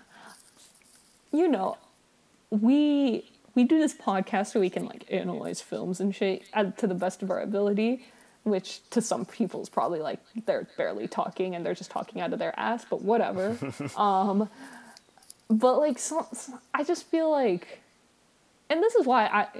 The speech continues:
Speaker 1: even though I didn't really, like, this is kinda going off topic, but that's kind of why I like Tarantino films, 'cause sometimes they're just very surface level of, like, this is happening.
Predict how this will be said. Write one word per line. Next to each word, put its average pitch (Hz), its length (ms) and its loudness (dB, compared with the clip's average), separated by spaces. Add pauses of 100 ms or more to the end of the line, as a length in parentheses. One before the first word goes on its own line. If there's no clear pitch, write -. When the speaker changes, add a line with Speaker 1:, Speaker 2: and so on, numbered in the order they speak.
(160)
Speaker 1:
even 269 220 4
though 226 120 6
I 190 100 6
didn't 196 200 2
really, 190 260 2
like, 196 220 -2 (240)
this 233 160 2
is 208 80 0
kinda 190 220 -2
going 185 160 0
off 180 160 -2
topic, 185 300 0
but 202 140 2
that's 208 200 2
kind 214 180 2
of 202 100 4
why 185 180 4
I - 20 4
like 180 240 0
Tarantino 190 480 -2
films, 208 220 -2
'cause 180 120 -4
sometimes 185 380 -2
they're 185 120 0
just 180 160 -2
very 202 420 -2
surface - 440 -2
level 196 320 2
of, 165 120 -2
like, - 180 -8
this 190 160 0
is 175 120 -6
happening. 226 640 0